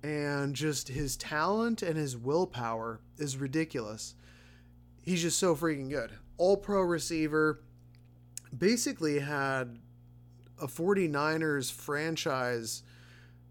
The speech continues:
historic season last season. Uh, I don't remember his exact stats, but something along the lines of, including playoffs, I'm pretty sure he had over two thousand scrimmage yards,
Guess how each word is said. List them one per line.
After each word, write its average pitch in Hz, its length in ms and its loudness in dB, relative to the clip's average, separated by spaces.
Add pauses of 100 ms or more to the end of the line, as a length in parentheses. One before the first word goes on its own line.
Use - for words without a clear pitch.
historic 165 880 2 (800)
season 175 600 0
last 117 320 -6
season. 117 460 -12 (720)
Uh, 110 140 -10
I 127 140 -4
don't 185 140 2
remember 185 260 6
his 160 140 6
exact 135 480 0
stats, 131 600 -4
but 110 240 -10 (1400)
something 214 600 4
along 156 260 4
the 151 60 0
lines 131 400 0
of, 117 180 -8
including 185 560 2
playoffs, 135 540 4
I'm 143 140 -6
pretty 214 320 2
sure 160 220 0
he 147 200 -2
had 147 220 2
over 156 340 4
two 175 260 -2
thousand 131 640 -2
scrimmage 147 540 -2
yards, 196 520 2